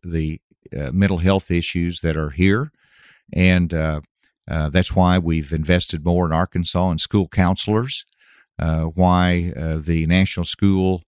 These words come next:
Shield report that, uh, I led, uh, emphasized the reporting structure when you see a student or others that pose a threat. And then I think we have to go back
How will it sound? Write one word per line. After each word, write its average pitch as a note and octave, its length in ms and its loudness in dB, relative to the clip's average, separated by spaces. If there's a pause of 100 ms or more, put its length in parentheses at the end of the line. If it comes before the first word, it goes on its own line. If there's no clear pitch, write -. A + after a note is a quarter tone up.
(240)
Shield G2+ 460 2
report G2 560 0
that, D#2+ 300 -2
uh, D2+ 240 -4
I F2 160 0
led, F#2 460 2 (420)
uh, D#2+ 240 0
emphasized F2 920 0
the D#2+ 220 -2
reporting F#2+ 600 2
structure F#2 540 0
when F#2+ 180 0
you D#2+ 120 0
see F#2 360 2
a D#2+ 80 -2
student G2+ 500 -2
or D#2+ 320 -6
others G2 420 -2
that E2+ 160 -4 (140)
pose F2+ 300 -2
a D2+ 120 -8
threat. - 500 -4 (560)
And A2 120 2
then D3 120 2
I D3+ 80 2
think C3 200 0
we G#2 140 2
have G2 160 0
to D#2+ 80 -10
go F#2 180 2
back G2 460 0